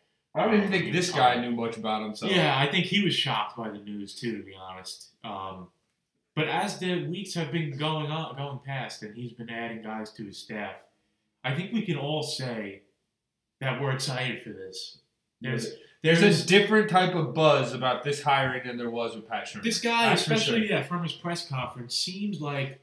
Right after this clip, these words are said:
Speaker 2: he's got head coach, uh, vibes to him.
Speaker 1: Intangibles. He has the intangibles
Speaker 2: Like, he's a
Speaker 1: of a head coach.
Speaker 2: motivator. He's gonna be, he's gonna control the locker room.
Speaker 1: And that's why his staff that he hired was so important, because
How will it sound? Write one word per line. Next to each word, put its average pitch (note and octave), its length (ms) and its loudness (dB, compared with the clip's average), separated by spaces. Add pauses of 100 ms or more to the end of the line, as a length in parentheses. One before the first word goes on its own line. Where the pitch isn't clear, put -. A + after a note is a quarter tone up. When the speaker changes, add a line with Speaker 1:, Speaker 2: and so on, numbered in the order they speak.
(400)
Speaker 2:
he's D3 280 -2
got C3+ 540 -2 (220)
head D3 320 -6
coach, C#3 640 -4
uh, G2+ 460 -10 (880)
vibes A#2+ 400 -4
to C3 80 -6
him. C#3+ 80 -2
Speaker 1:
Intangibles. B2+ 600 2
He D3+ 120 2
has E3 180 6
the D#3 160 2
intangibles D3 320 0
Speaker 2:
Like, D3 140 6
he's F3 180 4
a E3 60 6
Speaker 1:
of - 100 2
a D3+ 120 4
head G3 140 4
coach. F3+ 100 2
Speaker 2:
motivator. F#3 440 0
He's C3+ 140 0
gonna C3+ 340 -2
be, - 80 -14 (140)
he's C3+ 140 -14
gonna C3+ 180 -4
control C#3 540 -4
the C#3 60 -4
locker B2 360 -4
room. B2 60 2
Speaker 1:
And C3+ 80 4
that's F3+ 200 4
why F#3 180 6
his D#3+ 220 4
staff C#3+ 520 4
that A2+ 120 0
he A#2 120 0
hired A2+ 420 2
was G#2+ 120 -6
so A2+ 220 -2
important, G#2 440 -6
because G#2 360 -6